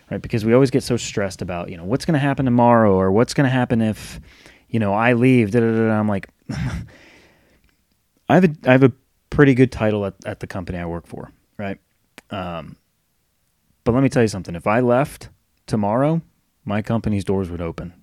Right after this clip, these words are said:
They're not gonna miss Ryan DeFaber. That's just the reality of it, right? So I can't stress if something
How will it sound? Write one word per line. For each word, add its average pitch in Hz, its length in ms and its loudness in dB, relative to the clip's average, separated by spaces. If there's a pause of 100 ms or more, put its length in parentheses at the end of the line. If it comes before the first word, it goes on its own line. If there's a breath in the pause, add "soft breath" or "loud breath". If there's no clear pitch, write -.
They're 104 160 -2
not 101 180 -4
gonna 101 160 -6
miss 98 240 -6
Ryan 82 220 -8
DeFaber. 98 420 -14
That's 98 280 -6
just 104 200 -6
the 104 80 -6
reality 82 460 -6
of 76 100 -14
it, 80 100 -14
right? 87 240 -10 (380 loud breath)
So - 160 -10
I 117 140 2
can't 127 260 -2
stress 107 360 0
if 90 60 -10
something 95 520 -6